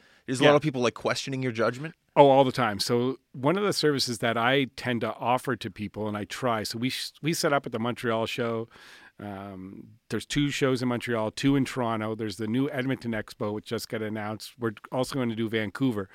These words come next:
Speaker 2: So what I really wanted to do is the difference is, well, someone could send the card in themselves and not even bother coming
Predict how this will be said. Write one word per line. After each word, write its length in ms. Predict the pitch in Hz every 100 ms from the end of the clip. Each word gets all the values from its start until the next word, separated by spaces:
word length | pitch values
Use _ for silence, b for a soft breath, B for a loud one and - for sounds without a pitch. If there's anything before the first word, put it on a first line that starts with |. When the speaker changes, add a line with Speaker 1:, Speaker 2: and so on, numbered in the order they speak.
| B B B B B B B
Speaker 2:
So 160 | B 151
what 120 | 151
I 120 | 156
really 260 | 220 214 170
wanted 220 | 143 131
to 80 | 123
do 180 | 117 127
is 120 | 117
the 80 | 120
difference 320 | 120 127 117
is, 100 | 110
well, 220 | 110 107 - -
someone 300 | - 202 220
could 160 | 139
send 160 | - 143
the 80 | 127
card 220 | 123 120
in 80 | 113
themselves 500 | 101 - 131 123 107
and 100 | 113
not 140 | 117
even 200 | 110 110
bother 280 | 98 113 104
coming 420 | - 131 127 104